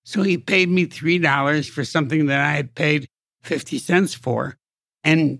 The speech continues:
P S I'd gotten to read first. <laughs> And maybe for the first time in my life, I really understood supply and demand.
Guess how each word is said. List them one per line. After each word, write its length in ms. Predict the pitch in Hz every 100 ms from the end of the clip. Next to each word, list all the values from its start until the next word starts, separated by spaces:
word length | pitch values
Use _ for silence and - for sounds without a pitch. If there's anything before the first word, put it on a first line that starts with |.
| _
P 160 | - 147
S 240 | 127 -
I'd 160 | 156 113
gotten 240 | 143 139
to 80 | 110
read 320 | 107 139 175
first. 580 | 156 - 120 117 - - - _ _ _
<laughs> 320 | - - 127 110 _ _ _ _
And 340 | 151 160 147 -
maybe 320 | 175 175 170
for 180 | - 156
the 100 | 147
first 360 | - 165 151
time 180 | 165 151
in 120 | 143
my 180 | 139 139
life, 300 | 147 180 -
I 60 | 131
really 420 | 127 147 156 143
understood 720 | 143 135 127 - - 185 151
supply 600 | - - 107 110 123 127
and 140 | 135 139
demand. 560 | 143 156 185 160 104